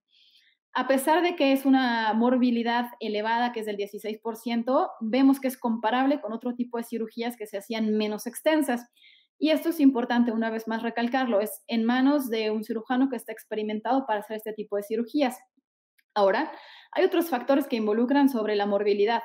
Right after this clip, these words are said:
El primero de ellos es la edad. Pacientes mayores de cuarenta, de,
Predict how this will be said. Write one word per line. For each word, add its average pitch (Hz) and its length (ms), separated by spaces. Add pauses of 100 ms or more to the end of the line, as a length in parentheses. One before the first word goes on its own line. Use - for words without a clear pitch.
(120)
El 226 120
primero 247 320
de 277 80
ellos 254 180
es 220 180
la 214 80
edad. 208 180 (100)
Pacientes 240 480
mayores 220 520
de 208 220
cuarenta, 202 320
de, 208 200